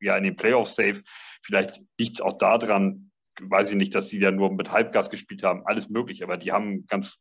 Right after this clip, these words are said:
die haben trotzdem, was, was ich so gesehen hab, dann einen vernünftigen Job gemacht und den Eindruck hatte ich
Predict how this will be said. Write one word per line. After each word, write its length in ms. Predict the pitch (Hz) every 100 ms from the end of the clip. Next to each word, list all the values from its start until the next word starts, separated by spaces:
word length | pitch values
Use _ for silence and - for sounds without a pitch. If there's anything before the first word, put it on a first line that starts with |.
| -
die 80 | 92
haben 100 | 95
trotzdem, 400 | 123 - 110 101
was, 220 | - - -
was 180 | -
ich 100 | 110
so 80 | -
gesehen 300 | 110 98 107
hab, 80 | 101
dann 240 | 104 101 101 - -
einen 80 | 101
vernünftigen 520 | 95 110 117 110 98
Job 240 | 117 113
gemacht 260 | 113 107 95
und 140 | 95
den 120 | 101 98
Eindruck 440 | 101 104 - -
hatte 180 | 104 107
ich 300 | 98 -